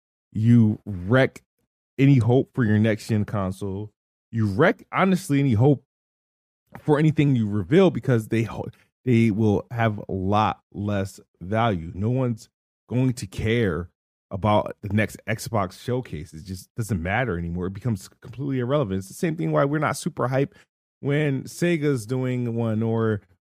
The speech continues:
when E A is doing one or when, uh, Ubisoft doing one. Sure, we're gonna watch. We don't know what game that they're gonna reveal and stuff, but we, we're, we're just like, "All right, what, may-, who got the marketing deal?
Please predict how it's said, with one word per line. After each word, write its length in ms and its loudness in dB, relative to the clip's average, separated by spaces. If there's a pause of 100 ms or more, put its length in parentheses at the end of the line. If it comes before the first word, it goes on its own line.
when 360 0
E 220 0
A 200 2
is 100 -2
doing 300 -2
one 180 -2
or 180 0
when, 340 0
uh, 200 2
Ubisoft 420 0
doing 120 0
one. 80 2
Sure, 220 6
we're 180 0
gonna 180 -6
watch. 340 -10
We 60 -12
don't 180 -6
know 80 -6
what 140 -8
game 220 -8
that 120 -8
they're 100 -14
gonna 140 -10
reveal 420 -6
and 80 -4
stuff, 300 -4 (340)
but 160 0
we, 120 2
we're, 580 -2
we're 140 0
just 100 -4
like, 100 2
"All 60 4
right, 140 2
what, 240 0 (260)
may-, 220 -2
who 140 -2
got 180 0
the 60 0
marketing 440 0
deal? 320 -6